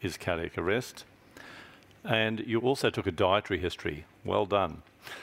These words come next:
Because it's really important, uh, to, in the last twenty-four hours, to ask someone what they actually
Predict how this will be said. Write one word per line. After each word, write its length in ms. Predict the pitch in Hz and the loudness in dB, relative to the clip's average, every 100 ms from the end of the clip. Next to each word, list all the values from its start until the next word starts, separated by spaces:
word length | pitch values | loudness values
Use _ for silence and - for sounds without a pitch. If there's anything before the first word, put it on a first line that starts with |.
| - | -16
Because 220 | - 90 95 | -8 -2 -2
it's 140 | - | 0
really 140 | 107 | 2
important, 360 | 104 110 95 92 - | 2 2 0 -2 -2
uh, 260 | 90 90 90 | 0 0 -2
to, 280 | - 95 90 - | -4 -2 0 0
in 60 | |
the 100 | 98 | 4
last 200 | 101 110 | 4 4
twenty-four 320 | - 110 101 | 2 0 4
hours, 140 | 95 92 | 2 2
to 80 | 107 | 2
ask 180 | 117 - | 2 0
someone 200 | 101 107 | -2 0
what 120 | 147 | 0
they 140 | 120 | 0
actually 360 | 117 107 110 | -2 -2 0